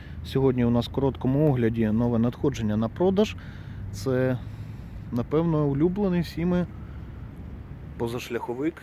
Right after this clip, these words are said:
Hyundai Santa Fe. Доволі популярний автомобіль. Багатенько ми їх продали і, думаю, ще багатенько продамо.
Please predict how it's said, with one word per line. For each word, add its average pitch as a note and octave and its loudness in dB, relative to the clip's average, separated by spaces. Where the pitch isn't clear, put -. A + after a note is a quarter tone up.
Hyundai G2 -6
Santa F#2+ -8
Fe. E3+ 2
Доволі A2+ -4
популярний G2+ -8
автомобіль. G2+ -8
Багатенько A2+ -4
ми F#2+ -8
їх F#2+ -10
продали F3 2
і, D3+ 0
думаю, C3 -8
ще C3 -4
багатенько A#2+ -8
продамо. G2+ -8